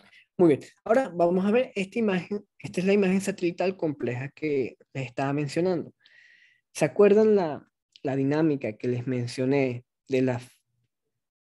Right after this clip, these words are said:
de la energía del sol que choca con los elementos que están en la superficie? Bueno, voy a ponerle un ejemplo.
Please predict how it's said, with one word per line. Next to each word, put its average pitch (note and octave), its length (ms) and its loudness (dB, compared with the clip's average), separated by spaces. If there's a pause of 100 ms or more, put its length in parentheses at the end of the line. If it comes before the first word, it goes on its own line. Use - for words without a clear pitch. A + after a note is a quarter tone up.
(240)
de D#3+ 100 2
la D3 120 4
energía C#3+ 640 0
del B2+ 160 -4
sol E3 460 0
que A#2+ 180 -8
choca D3+ 400 -4
con B2+ 140 -6
los B2 120 -4
elementos C3+ 520 -2
que C3 100 -10
están C#3 220 -6
en D3 80 -6
la D3 100 -6
superficie? E3 840 -6 (480)
Bueno, B2 180 -2 (1080)
voy F3 160 6
a A3 80 4
ponerle E3 300 6
un E3+ 140 4
ejemplo. C#3 500 -4